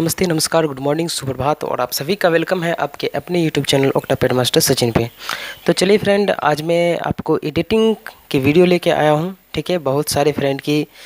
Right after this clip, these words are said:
रिक्वेस्ट थी कि हमें शुरू से एडिटिंग बताएं, चूँकि बहुत से ऐसे ऐसे नए सब्सक्राइबर हैं जिन्हें इस मोबाइल ऑक्टापेड के ड्रम मशीन के बारे में पता नहीं है, ठीक है, जिनको एडिटिंग करने नहीं आती है, ठीक है। तो ये वीडियो उसके लिए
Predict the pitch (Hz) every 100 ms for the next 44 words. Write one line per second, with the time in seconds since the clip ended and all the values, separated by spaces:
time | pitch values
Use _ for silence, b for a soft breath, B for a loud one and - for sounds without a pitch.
0 | B B - 135 165 151 - - 151 -
1 | 147 147 143 - - 143 147 143 - 170
2 | 190 180 156 - 180 165 147 143 160 -
3 | - 175 160 156 185 - 196 190 B B
4 | B - 165 160 180 185 190 170 160 175
5 | 156 - 147 135 139 139 131 143 151 165
6 | 147 - 175 - 139 156 160 147 - 151
7 | 147 139 147 143 160 160 - 147 139 131
8 | 131 135 139 143 B B B B - -
9 | 143 139 131 127 123 - 170 202 175 151
10 | 156 - 175 90 151 147 180 160 147 160
11 | 147 151 113 - 120 120 - B B B
12 | B - 151 196 214 - 180 190 208 214
13 | 208 - 151 160 190 202 190 170 - 180
14 | 185 185 185